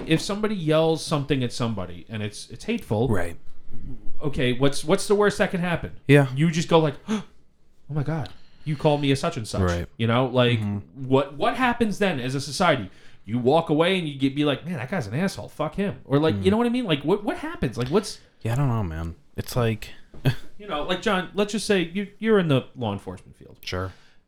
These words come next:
Speaker 1: If somebody came up to you and said, "That man over there called me a insert
Speaker 2: Whatever,
Speaker 1: derogatory
Speaker 2: whatever
Speaker 1: term
Speaker 2: word.
Speaker 1: here." Yeah.
Speaker 2: Right.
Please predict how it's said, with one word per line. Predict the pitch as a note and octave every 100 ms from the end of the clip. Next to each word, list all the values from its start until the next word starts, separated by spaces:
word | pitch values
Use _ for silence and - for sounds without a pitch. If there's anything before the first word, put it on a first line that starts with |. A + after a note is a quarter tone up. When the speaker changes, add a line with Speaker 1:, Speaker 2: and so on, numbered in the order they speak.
| -
Speaker 1:
If | D#3+
somebody | - B3+ E4+
came | - G3
up | E3 -
to | C#3
you | A#2
and | A2+
said, | - A2 A2 A2+ _ _ _ - _ -
"That | A2+ D#3 G#3 A3+ D#3+
man | D#3 D3+ D3
over | C3 B2
there | A#2 A2+ A2+
called | - C#3 C3
me | B2 B2 A2
a | G2 - _ _
insert | D3 C#3 - C3 A#2 - - C3+ - A#2+ -
Speaker 2:
Whatever, | A#2+ A2+
Speaker 1:
derogatory | B2+ B2+ G#2 C3
Speaker 2:
whatever | A#2 A2 G#2
Speaker 1:
term | G2 A2+ G#2+
Speaker 2:
word. | G2
Speaker 1:
here." | A#2+ G2+ F2 -
Yeah. | A#2+ F2
Speaker 2:
Right. | E2+ -